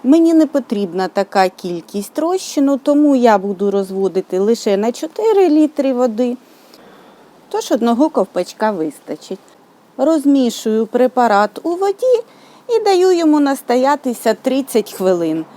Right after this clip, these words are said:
Якраз за цей час я зможу прибрати у саду.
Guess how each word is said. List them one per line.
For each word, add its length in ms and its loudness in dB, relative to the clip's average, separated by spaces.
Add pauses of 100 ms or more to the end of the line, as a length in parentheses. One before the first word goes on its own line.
(880)
Якраз 460 4
за 100 2
цей 340 0
час 420 4
я 180 2
зможу 440 0
прибрати 760 0 (400)
у 120 -4
саду. 360 -6